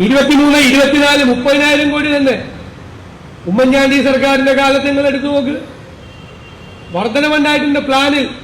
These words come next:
ഇരുപത് ശതമാനം വരെ വർധനവുണ്ടായി അഞ്ചു കൊല്ലം കൊണ്ട്. നല്ല സാമ്പത്തിക ബുദ്ധിമുട്ടുണ്ടായ സമയമാണ്,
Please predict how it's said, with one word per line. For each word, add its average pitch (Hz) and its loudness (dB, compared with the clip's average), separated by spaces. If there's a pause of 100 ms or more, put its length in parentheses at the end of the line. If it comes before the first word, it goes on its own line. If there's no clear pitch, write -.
(200)
ഇരുപത് 285 0
ശതമാനം 285 0
വരെ 277 2 (460)
വർധനവുണ്ടായി 285 2
അഞ്ചു 262 0
കൊല്ലം 294 2
കൊണ്ട്. 269 4 (520)
നല്ല 247 2 (100)
സാമ്പത്തിക 277 2
ബുദ്ധിമുട്ടുണ്ടായ 285 0 (120)
സമയമാണ്, 269 0